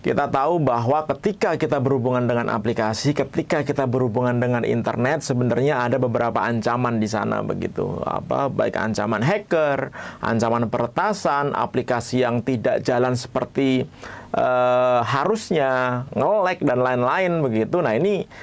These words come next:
memang biasa kita alami. Tetapi sebenarnya tujuan dari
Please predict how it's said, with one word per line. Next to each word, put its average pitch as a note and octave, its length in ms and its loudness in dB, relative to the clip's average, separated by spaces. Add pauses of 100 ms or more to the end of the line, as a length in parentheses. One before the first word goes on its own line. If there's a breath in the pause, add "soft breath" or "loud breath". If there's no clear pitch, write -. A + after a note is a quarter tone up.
memang D3+ 320 0
biasa A#2+ 320 0
kita A2 320 0
alami. G#2+ 240 2
Tetapi D#3+ 720 0
sebenarnya A#2+ 640 0
tujuan E3+ 640 2
dari D#3 640 0